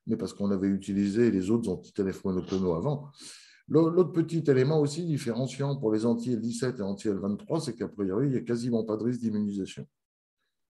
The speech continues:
Euh, par exemple, avec les anti, enfin, le C Q, par exemple, c'est moins de un pour cent. Avec les anti-L vingt-trois, ça paraît également assez faible. Donc voilà, donc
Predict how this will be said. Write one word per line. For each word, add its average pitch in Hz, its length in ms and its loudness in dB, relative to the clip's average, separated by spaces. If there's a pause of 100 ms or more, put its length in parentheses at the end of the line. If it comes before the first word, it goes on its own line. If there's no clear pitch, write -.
(140)
Euh, 82 300 -6 (140)
par 87 120 -6
exemple, 98 280 -4
avec 90 180 -4
les 92 140 -8
anti, 90 340 -6 (300)
enfin, 95 160 -4
le 95 140 0
C 98 200 -6
Q, 120 180 -4
par 85 160 -4
exemple, 98 320 -4
c'est - 100 -8
moins 107 220 2
de 107 120 4
un 87 100 0
pour 95 180 -10
cent. 143 380 -4 (440)
Avec 101 180 -10
les 107 180 -2
anti-L 101 340 0
vingt-trois, 98 440 -2
ça 73 220 -6
paraît 87 260 -2
également 92 560 -2
assez 82 240 -4
faible. 143 460 0 (640)
Donc 87 80 -6
voilà, 87 240 0
donc - 180 -14